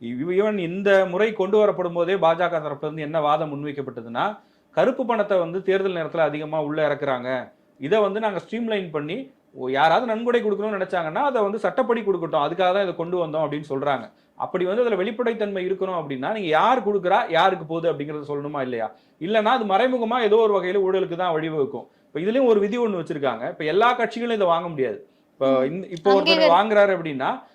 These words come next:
Speaker 1: கடந்த தேர்தல்ல, அது மக்களவையோ இல்ல சட்டப்பேரவை தேர்தலையோ குறைந்தபட்சம் ஒரு percent-ஆவது அந்த கட்சி வாக்குகள் வாங்கியிருக்கணும். அந்த கட்சிக்கு மட்டும் தான் டொனேட் பண்ண முடியும். அதே மாதிரி ஒரு,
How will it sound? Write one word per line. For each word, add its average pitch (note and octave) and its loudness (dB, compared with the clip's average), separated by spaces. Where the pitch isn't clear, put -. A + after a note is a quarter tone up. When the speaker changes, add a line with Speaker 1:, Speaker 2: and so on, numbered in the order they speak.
Speaker 1:
கடந்த G#3+ 2
தேர்தல்ல, G#3+ 4
அது D3 0
மக்களவையோ F3 0
இல்ல G3+ 0
சட்டப்பேரவை F3 -2
தேர்தலையோ D3 -4
குறைந்தபட்சம் A3 0
ஒரு F#3+ 2
percent-ஆவது F#3+ -2
அந்த F3 -6
கட்சி D3 -6
வாக்குகள் F3+ 0
வாங்கியிருக்கணும். D3 -4
அந்த F#3 -2
கட்சிக்கு F3+ -4
மட்டும் F3+ -2
தான் E3+ -2
டொனேட் F3 -4
பண்ண D#3 -6
முடியும். C#3+ -4
அதே F3+ 4
மாதிரி A#3+ 2
ஒரு, A3 4